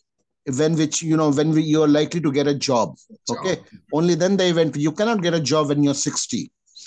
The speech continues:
Speaker 2: Yeah,
Speaker 1: So
Speaker 2: correct.
Speaker 1: the Dasha periods also, you see, it's a combination of so many things.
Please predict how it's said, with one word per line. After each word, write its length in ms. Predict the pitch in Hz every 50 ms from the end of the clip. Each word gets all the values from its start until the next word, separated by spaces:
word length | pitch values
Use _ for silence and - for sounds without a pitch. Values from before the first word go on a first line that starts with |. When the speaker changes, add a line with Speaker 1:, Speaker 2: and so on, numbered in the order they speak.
| - _ _ _
Speaker 2:
Yeah, 140 | - 131 131
Speaker 1:
So 120 | 113 - 123
Speaker 2:
correct. 260 | 117 110 95 - -
Speaker 1:
the 60 | 143
Dasha 260 | - - - - - -
periods 320 | 156 147 170 170 143 147
also, 280 | 147 143 143 143 - 180
you 140 | 175 170
see, 200 | 165 - 254 254
it's 180 | 226 175 - -
a 60 | -
combination 580 | - - 160 156 156 170 175 196 190 - 208 208
of 100 | 208 -
so 160 | - 165 165
many 160 | 160 156 156
things. 360 | 135 - 101 78 - - -